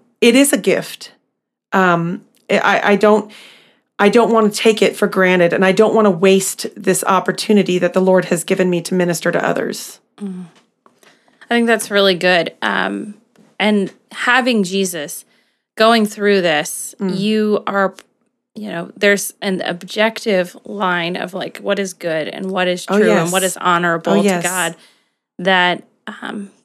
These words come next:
Speaker 2: folks who, you know, may, they may be very moral people, but they're, you know, that moral compass can, can kind of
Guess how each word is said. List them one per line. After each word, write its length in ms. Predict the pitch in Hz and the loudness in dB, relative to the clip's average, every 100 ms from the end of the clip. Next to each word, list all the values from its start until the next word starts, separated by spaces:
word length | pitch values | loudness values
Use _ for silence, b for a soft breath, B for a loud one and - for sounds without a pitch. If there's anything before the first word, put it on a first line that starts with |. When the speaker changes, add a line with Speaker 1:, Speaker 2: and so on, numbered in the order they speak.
| - | 0
Speaker 2:
folks 340 | 196 180 - | 0 0 -6
who, 420 | - 208 185 185 b b b b b | -4 0 0 -2 b b b b b
you 60 | 247 | 0
know, 40 | |
may, 140 | 240 214 | 2 2
they 140 | 226 | 0
may 140 | 220 208 | 2 2
be 140 | 202 | 2
very 260 | 185 180 180 | 2 2 2
moral 380 | 175 185 180 | 0 2 0
people, 380 | 180 - - 185 | -2 -8 -8 -8
but 260 | 190 190 185 | -6 -8 -6
they're, 360 | - 214 - - | -6 -4 -4 -6
you 100 | 214 | -8
know, 100 | 180 | -6
that 280 | 180 180 - - _ | -2 -2 -4 -10 _
moral 280 | - 196 185 | -4 0 0
compass 520 | 180 185 185 185 170 | -2 -6 -4 -4 -4
can, 320 | - 180 170 - | -10 -10 -10 -10
can 240 | - 196 | -8 -8
kind 200 | 180 190 | -2 -2
of 220 | 175 170 | -2 -6